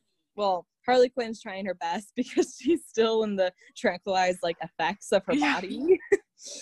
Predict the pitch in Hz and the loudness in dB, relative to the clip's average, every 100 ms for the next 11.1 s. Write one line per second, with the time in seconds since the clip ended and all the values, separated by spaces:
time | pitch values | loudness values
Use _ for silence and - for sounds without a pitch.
0 | - 240 247 240 226 339 262 294 - 349 | -14 2 4 4 6 6 6 4 2 -4
1 | 349 190 190 180 170 170 175 175 - 277 | -2 -4 0 0 2 0 0 0 -2 -10
2 | - _ - 233 247 247 214 185 208 185 | -12 _ -6 2 4 6 4 2 0 -4
3 | 190 175 165 196 214 226 220 220 - 226 | -4 -6 -2 -2 -2 -4 -4 -4 -4 -6
4 | 214 208 196 - 427 302 262 240 254 262 | -4 -4 -2 -2 -4 -2 -2 -2 -4 -4
5 | 196 208 190 180 202 - - 247 233 202 | -2 -4 -4 -4 -6 -8 -8 -2 -2 -2
6 | 202 233 247 208 180 185 202 - 180 170 | -2 0 0 2 0 0 -6 -4 -4 -4
7 | 151 143 165 190 202 170 185 185 - 202 | -6 -6 -8 -8 -6 -6 -4 -4 -2 0
8 | 202 190 170 170 170 175 - 170 160 160 | 0 -2 -4 -2 -2 -2 -2 0 0 -2
9 | - 165 165 180 180 180 - 175 156 160 | -2 -2 -2 -8 -2 -2 -2 -6 -6 -6
10 | 151 160 175 - - 196 185 - 190 185 | -6 -6 -10 -20 -10 -4 -4 -6 -8 -8
11 | 190 | -10